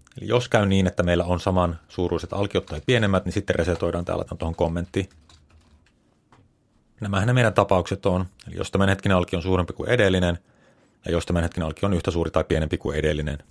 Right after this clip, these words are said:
Nyt tämä else on, on, ö,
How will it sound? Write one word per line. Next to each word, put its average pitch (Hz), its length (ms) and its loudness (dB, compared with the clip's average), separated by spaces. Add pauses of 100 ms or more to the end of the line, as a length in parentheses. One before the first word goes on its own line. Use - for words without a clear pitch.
(100)
Nyt - 120 -10
tämä 101 220 2
else 90 360 2 (920)
on, 85 360 0
on, 85 240 2
ö, 80 300 -6